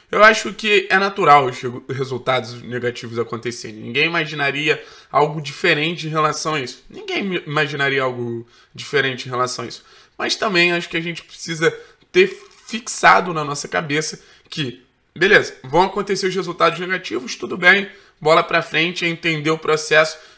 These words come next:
entender que isso também faz parte do processo.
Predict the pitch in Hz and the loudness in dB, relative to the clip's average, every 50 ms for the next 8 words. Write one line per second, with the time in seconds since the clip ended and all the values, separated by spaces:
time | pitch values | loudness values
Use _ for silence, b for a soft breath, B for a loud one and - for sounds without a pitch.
0 | B - 151 156 - 180 170 160 151 147 160 156 156 180 165 - - 165 _ - | B -6 -6 -2 2 2 2 2 2 0 -2 -2 -2 -8 -10 -10 -10 -12 _ 0
1 | 185 175 165 160 165 165 - 165 165 - - - 165 160 - 123 - - 180 180 | 0 2 2 0 -4 -2 -2 -4 -4 -2 -2 -2 -2 -2 -4 -8 -2 -2 -2 0
2 | - - 123 - - | 0 -2 -4 -4 -6